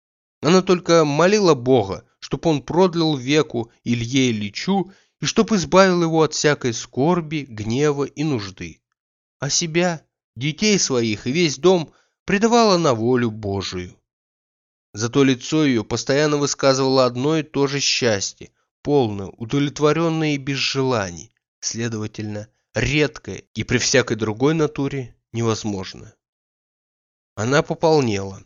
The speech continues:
Грудь и плечи сияли тем же довольством и полнотой. В глазах светилась кротость и только хозяйственная заботливость.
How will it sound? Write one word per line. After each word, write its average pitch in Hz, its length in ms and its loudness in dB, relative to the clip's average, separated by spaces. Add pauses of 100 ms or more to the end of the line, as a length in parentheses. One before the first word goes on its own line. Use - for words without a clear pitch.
(300)
Грудь 123 400 -2
и 120 40 2
плечи 117 420 -2
сияли 120 640 0 (320)
тем 135 180 0
же 127 140 0
довольством 123 720 0
и 113 100 -8
полнотой. 120 800 -4 (500)
В 101 100 -16
глазах 113 420 0
светилась 104 520 -8
кротость 120 540 -6 (240)
и 120 60 -20
только 160 320 -4
хозяйственная 151 680 0
заботливость. 104 840 -6